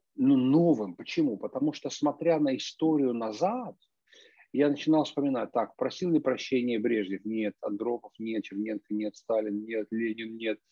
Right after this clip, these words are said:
Кто там выходил? <laughs> Понимаешь? Я не могу вспомнить. И вдруг человек говорит, «Такая вот ситуация вышла». Вот. Да,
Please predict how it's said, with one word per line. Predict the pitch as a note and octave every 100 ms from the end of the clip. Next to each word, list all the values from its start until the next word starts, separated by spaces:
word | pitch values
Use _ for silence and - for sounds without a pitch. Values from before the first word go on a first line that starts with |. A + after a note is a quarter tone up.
| - - _ _
Кто | - - A3 G#3
там | D3 C3
выходил? | C3 C3+ C#3+ D3 D3+ - _
<laughs> | -
Понимаешь? | C3+ F3+ E3 E3+ - - - - - -
Я | C3+ D#3+
не | E3
могу | E3+ E3
вспомнить. | - - F3 C3+ A2 A#2
И |
вдруг | A#2+ F3+ - C#3+
человек | - C#3 E3+ F3+
говорит, | C3+ B2 A#2+ - _ _ _ _
«Такая | B2 - C3+ G#2+
вот | - - -
ситуация | - - A2+ A2 - G#2
вышла». | G2+ - _ _ _ - - - - - - _ _ _ _ _ -
Вот. | C#3+ F3 D#3+ - - - - - - - C3 - C3
Да, | C3+ F#3 F#3+